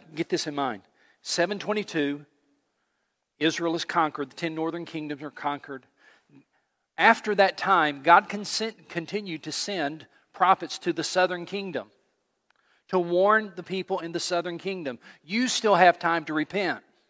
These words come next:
You still have time to turn back to God. But if you do not turn back to God, you will experience a similar fate as the northern kingdom."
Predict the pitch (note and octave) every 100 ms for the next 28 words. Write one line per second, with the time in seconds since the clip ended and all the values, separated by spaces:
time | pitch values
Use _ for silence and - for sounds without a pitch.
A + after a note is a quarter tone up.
0 | _ _ _ _ _ _ _ _ _ _
1 | _ G3+ A#3 - B3+ G#3 A3 G#3 F3+ E3+
2 | - F3+ D#3+ D3+ C3+ D3+ E3 D#3 A2 -
3 | _ _ _ _ _ _ _ _ _ F#3+
4 | G3 F#3+ A#3+ - A#3 B3+ A#3+ C4 B3 A#3+
5 | E3 G#2 - - A3 G#3+ G3+ F#3+ - E3
6 | F3+ C3+ F#2+ - _ _ _ _ _ _
7 | _ _ _ _ _ F#3 B3 B3+ B3 -
8 | - F#3+ F#3+ F#3 F3+ - G3+ G#3+ G#3+ -
9 | F3+ E3+ E3 E3 F3+ - F#3+ F3+ F3+ E3+
10 | F3 D3+ D#3 B2+ G2+